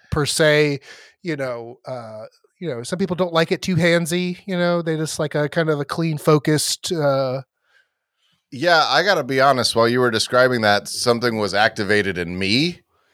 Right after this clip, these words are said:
Speaker 1: Yeah.
Speaker 2: And I do feel like I am now on the team of this very fingered hand.
Speaker 1: Yeah, getting, nope, not gonna say it. <laughs>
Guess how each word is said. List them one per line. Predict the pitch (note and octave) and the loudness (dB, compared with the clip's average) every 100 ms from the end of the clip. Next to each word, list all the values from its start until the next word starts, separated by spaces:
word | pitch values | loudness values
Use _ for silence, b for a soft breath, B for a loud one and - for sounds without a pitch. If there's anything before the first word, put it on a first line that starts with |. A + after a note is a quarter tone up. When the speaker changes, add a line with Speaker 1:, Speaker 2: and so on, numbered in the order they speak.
| _ _ - | _ _ -8
Speaker 1:
Yeah. | F3 F3+ C#3+ C#3 - | -2 0 -2 -6 -6
Speaker 2:
And | G#2+ A2+ | 0 4
I | A2+ | 4
do | G2 B2 A#2 | 4 0 0
feel | B2+ A#2 | 2 6
like | G#2+ G2+ | 6 4
I | G#2 G2+ | 4 4
am | G2+ F#2+ | 2 2
now | F#2+ F#2+ F#2 | 2 2 4
on | F2+ F2+ E2+ | 2 0 -6
the | E2+ | -8
team | - F#2+ F2 F2 | -6 -6 -6 -6
of | E2 D#2 - F2+ - _ | -6 -8 -16 -20 -20 _
this | F#2 D#2+ D#2 - - _ _ _ F2+ _ _ G2+ | -6 -4 -4 -6 -10 _ _ _ -20 _ _ -14
very | F#2+ F#2+ E2 F2 | -4 -2 -2 -8
fingered | G2 D#2+ D2 C#2+ | -10 -8 -12 -8
hand. | E2 B1+ B1 - _ _ _ | -10 -10 -16 -20 _ _ _
Speaker 1:
Yeah, | F#3+ D#3+ C3+ A#2 - | 0 2 4 0 -4
getting, | - D3+ C#3+ C#3 C3 A2+ - _ _ b b b b _ _ _ - | -2 0 0 -2 -6 -10 -14 _ _ b b b b _ _ _ -6
nope, | D#3 D#3+ | -6 -2
not | D#3 D#3+ | -4 -2
gonna | D3+ | -2
say | C3+ C#3 C3 - | 0 -2 -4 -2
it. | - E4+ F5+ G3+ - - - | -2 -2 -4 -4 -8 -8 -8
<laughs> | - | -8